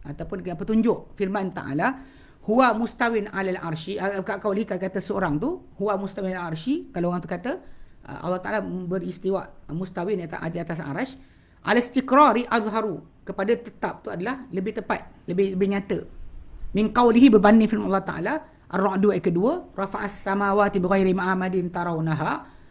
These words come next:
Dialah Allah Ta'ala yang mengangkat seluruh langit dengan tanpa tiang me-, kalian melihatnya.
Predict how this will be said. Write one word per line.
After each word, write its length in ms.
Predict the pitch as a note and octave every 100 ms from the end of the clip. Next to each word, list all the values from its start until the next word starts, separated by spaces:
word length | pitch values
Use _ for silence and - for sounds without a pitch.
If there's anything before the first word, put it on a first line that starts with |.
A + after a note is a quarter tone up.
| -
Dialah 320 | D3+ G#3 G3+
Allah 160 | F3+ F#3
Ta'ala 200 | F3+ G3+
yang 160 | G3 F3+
mengangkat 400 | F3+ F#3 A3+ D#3+
seluruh 240 | F#3 F#3+
langit 320 | F#3+ G3 F3+ -
dengan 160 | F3+
tanpa 400 | D#3+ F#3 G#3 G#3+ G#3
tiang 320 | G#3 G#3 D3+ - -
me-, 160 | E3
kalian 400 | E3+ F3 F3+ F#3+
melihatnya. 560 | E3+ D#3+ D#3 D3 A3 -